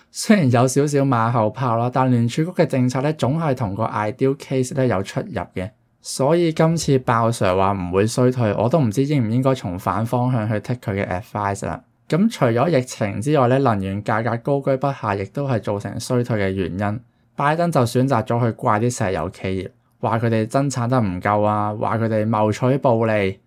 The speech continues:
咁最近仲想話向佢哋徵稅咁樣。而喺好耐之前嘅 podcast 呢，當時油價仲未有依家咁高嘅。阿樂已經講過話，高油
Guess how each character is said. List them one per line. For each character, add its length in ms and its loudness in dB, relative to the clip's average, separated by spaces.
咁 160 -4
最 160 6
近 180 4
仲 220 0
想 240 2
話 180 2
向 220 -2
佢 80 -2
哋 120 2
徵 300 -2
稅 240 0
咁 100 -2
樣。 240 -6
而 40 2
喺 160 4
好 160 6
耐 80 6
之 160 0
前 160 -2
嘅 140 0
podcast 560 -2
呢， 80 2
當 200 0
時 180 -2
油 200 0
價 160 -2
仲 300 -4
未 120 0
有 140 0
依 80 0
家 160 2
咁 260 -4
高 180 0
嘅。 200 -4
阿 120 0
樂 140 2
已 80 -2
經 200 -2
講 260 2
過 160 4
話， 220 2
高 300 0
油 80 4